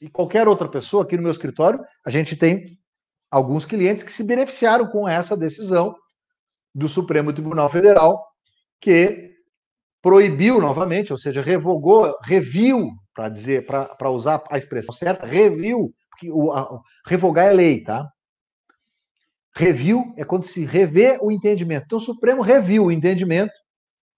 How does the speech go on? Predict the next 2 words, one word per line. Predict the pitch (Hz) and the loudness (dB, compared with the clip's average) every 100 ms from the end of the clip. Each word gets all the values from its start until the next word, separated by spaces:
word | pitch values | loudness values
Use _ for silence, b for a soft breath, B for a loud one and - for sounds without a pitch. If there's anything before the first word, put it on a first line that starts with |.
| _ _ _ _ _ _ _ _ _ _ _ _ _ _ _ _ _ | _ _ _ _ _ _ _ _ _ _ _ _ _ _ _ _ _
sobre | - 160 147 | -2 2 4
a | 143 - - | 4 0 -16